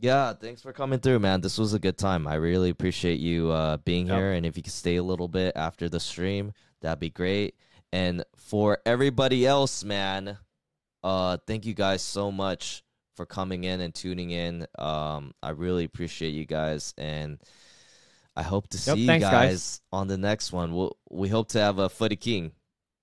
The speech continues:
Speaker 1: on the next one, so we'll see. But we'll have
Speaker 2: Yep.
Speaker 1: some episodes coming soon.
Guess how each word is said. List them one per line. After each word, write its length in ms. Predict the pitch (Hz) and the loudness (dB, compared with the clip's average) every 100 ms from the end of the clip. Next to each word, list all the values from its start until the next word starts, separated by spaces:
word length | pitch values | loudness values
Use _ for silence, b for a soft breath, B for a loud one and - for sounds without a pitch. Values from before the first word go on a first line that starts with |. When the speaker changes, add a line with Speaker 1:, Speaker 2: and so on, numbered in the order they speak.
| - | -10
Speaker 1:
on 120 | 87 | -6
the 80 | 85 | -4
next 280 | 87 - - | -4 -4 -8
one, 140 | 73 | -10
so 120 | - 80 | -6 -4
we'll 100 | 82 | -4
see. 360 | - 82 73 - _ _ - | -4 -6 -6 -12 _ _ -6
But 240 | 76 76 | -4 -4
we'll 160 | 85 87 | -4 -2
have 180 | 90 | -2
Speaker 2:
Yep. 60 | - | -2
Speaker 1:
some 140 | - | -4
episodes 400 | 78 - - 76 | -4 -6 -8 -10
coming 240 | - 76 73 | -10 -10 -10
soon. 260 | - 73 | -10 -12